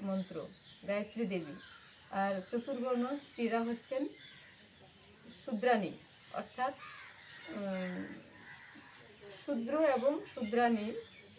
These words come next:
চতুর্বর্ণ স্ত্রী এবং শূদ্ররা এরা, আহ, কখনোই, উম, পৈতা হয় না বা ওরা ভূত স্পর্শ করতে পারেন না।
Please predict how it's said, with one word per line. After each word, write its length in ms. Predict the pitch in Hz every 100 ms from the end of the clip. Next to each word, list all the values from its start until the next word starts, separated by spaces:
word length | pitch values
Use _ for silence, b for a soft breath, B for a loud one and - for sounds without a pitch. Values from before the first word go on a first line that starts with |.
| - -
চতুর্বর্ণ 500 | 247 240 233 240 240 240
স্ত্রী 300 | - - 254 302 - 208
এবং 160 | 214 220 -
শূদ্ররা 440 | 233 196 220 190 175 - - - -
এরা, 220 | 214 214
আহ, 920 | 208 - 233 - - 208 196 190 185 170 - -
কখনোই, 500 | 208 - 269 247 226 262 - -
উম, 340 | 208 196 190 180 -
পৈতা 260 | 240 240 226
হয় 220 | 185 151
না 120 | 147 - - -
বা 180 | 202 214 208 -
ওরা 200 | 208 214
ভূত 260 | 190 190 214 - - - - -
স্পর্শ 260 | 214 208 208
করতে 260 | 190 -
পারেন 300 | 196 160 151
না। 60 | 156